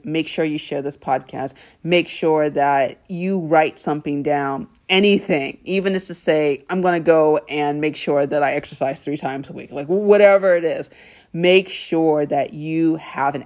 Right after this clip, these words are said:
action, because it's not enough for you to be listening to this podcast or heck, any other podcast, but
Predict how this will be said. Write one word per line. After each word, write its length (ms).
action, 460
because 280
it's 140
not 240
enough 420
for 60
you 180
to 100
be 120
listening 520
to 600
this 160
podcast 480
or 60
heck, 200
any 360
other 180
podcast, 560
but 180